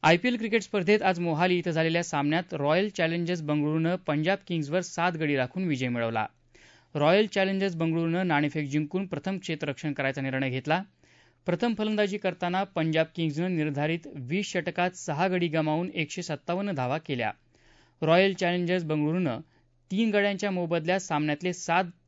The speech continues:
चेंडू बाकी असताना ही धावसंख्या पार केली. देवदत्त पडिक्कलच्या पस्तीस चेंडूत एकसष्ट आणि विराट कोहलीच्या नाबाद त्र्याहत्तर धावांच्या खेळीमुळे हा विजय सोपा झाला. या स्पर्धेतला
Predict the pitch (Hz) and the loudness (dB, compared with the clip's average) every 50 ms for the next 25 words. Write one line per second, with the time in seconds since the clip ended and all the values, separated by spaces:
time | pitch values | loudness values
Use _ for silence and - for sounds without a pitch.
0 | _ _ - - 165 160 156 160 151 147 139 135 - 160 147 139 - - 160 160 | _ _ -6 -4 -2 -2 -2 0 2 2 0 0 0 -4 -4 -4 -4 -4 -4 -2
1 | 175 175 170 208 196 147 131 139 143 139 - 143 131 127 151 180 180 - 151 139 | -2 -2 -2 -2 -4 -4 -4 -4 -6 -6 -6 -8 -8 -6 -6 -8 -4 0 0 0
2 | 127 120 - 127 120 120 104 - _ _ _ _ _ _ _ _ _ _ - 147 | 0 0 -4 -8 -8 -8 -8 -12 _ _ _ _ _ _ _ _ _ _ -2 4
3 | 165 196 208 214 220 214 - - 226 208 - 196 185 180 - - 180 170 165 - | 6 8 8 8 6 4 0 -4 -4 -2 -2 -2 -2 -2 -2 0 0 0 0 -2
4 | 190 185 185 - 156 - - - 165 - - - 147 147 151 165 156 - 160 135 | -2 -2 -2 -4 -8 -6 -6 -6 -8 -6 -4 -2 0 0 0 -2 -2 -4 -4 -6
5 | - - 180 165 - - 190 190 220 - _ _ _ _ _ 147 156 151 135 131 | -4 -6 -8 -6 -4 -4 -4 -6 -6 -8 _ _ _ _ _ 0 0 2 2 2
6 | 147 165 185 196 - - 185 165 175 170 160 151 180 175 165 156 143 143 143 165 | 2 0 0 0 -2 -4 -4 -4 -2 -2 -2 -2 -2 0 2 2 2 2 2 0
7 | 180 - - 165 147 143 147 - - 220 185 156 143 139 143 139 143 - 151 143 | -2 -2 -4 -4 -4 -4 -4 -4 -6 -6 -4 -2 -2 -2 -2 -2 -2 -4 -6 -8
8 | - - 151 147 147 147 147 160 175 190 180 143 156 160 143 131 127 147 165 175 | -6 -4 -2 -2 0 0 0 -2 -2 -2 -2 -2 -2 -2 -2 -2 -2 -4 -6 -6
9 | - - 151 127 - 127 117 120 113 117 113 104 - _ _ _ _ _ _ _ | -6 -8 -6 -4 -4 -4 -4 -4 -4 -4 -4 -6 -6 _ _ _ _ _ _ _
10 | - - _ _ _ _ - 175 190 214 208 - 214 202 196 208 214 214 214 220 | -20 -20 _ _ _ _ 0 2 2 2 2 0 -2 0 2 0 0 2 2 4